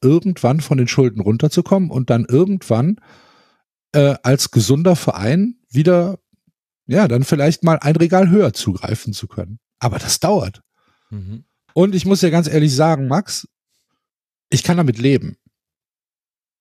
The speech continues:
Speaker 1: Ich kann mit, ich kann damit leben, wenn Christian Keller ehrlich ist und mir sagt, so sieht's aus. Wir haben keine andere Möglichkeit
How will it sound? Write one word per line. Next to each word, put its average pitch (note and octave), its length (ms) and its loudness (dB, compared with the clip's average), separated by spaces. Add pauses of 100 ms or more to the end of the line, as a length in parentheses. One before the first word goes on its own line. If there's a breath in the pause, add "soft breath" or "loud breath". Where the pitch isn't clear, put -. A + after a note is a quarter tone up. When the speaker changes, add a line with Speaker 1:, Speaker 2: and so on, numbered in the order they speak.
(800)
Speaker 1:
Ich - 160 -6
kann F#3 220 -2
mit, G3 320 -2
ich - 180 -10
kann F3+ 520 -2
damit A#2+ 320 -2
leben, E3 440 0
wenn B2+ 140 0
Christian B2 400 -2
Keller C3 500 0
ehrlich G3+ 400 2
ist - 520 -2 (120)
und B2+ 280 -2
mir F#3 280 4
sagt, C#3 560 -2
so E3+ 240 2
sieht's B2+ 460 -4
aus. F3+ 500 0 (1300)
Wir C#3 240 2
haben F3 480 0 (160)
keine D#3 400 0
andere C#3 300 2
Möglichkeit D3 1000 0